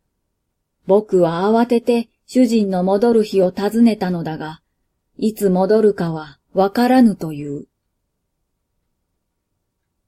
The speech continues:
「まあ、それよりも、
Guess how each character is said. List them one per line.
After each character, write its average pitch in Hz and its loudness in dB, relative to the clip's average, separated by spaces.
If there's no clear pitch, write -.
「ま 226 -2
あ、 - -16
そ 240 -2
れ 262 4
よ 302 2
り 277 4
も、 208 0